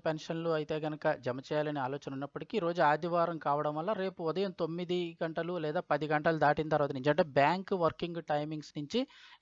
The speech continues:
ఇక జీతాలు, పెన్షన్లు జమ కావడం జరుగుతుంది. రేపు రాత్రిలోపు చాలా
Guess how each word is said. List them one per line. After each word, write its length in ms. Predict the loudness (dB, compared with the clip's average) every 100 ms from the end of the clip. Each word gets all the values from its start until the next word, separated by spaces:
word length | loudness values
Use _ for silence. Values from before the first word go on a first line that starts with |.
| -2
ఇక 120 | -2 0
జీతాలు, 400 | 0 2 2 2 0
పెన్షన్లు 400 | -2 -4 -8 -4 -2
జమ 120 | -2 -2
కావడం 240 | -2 0 -2
జరుగుతుంది. 380 | -4 -6 -4 -2
రేపు 200 | -2 -2 2
రాత్రిలోపు 600 | 2 2 -4 -6 -6 -6 -10 -2
చాలా 300 | 4 6 6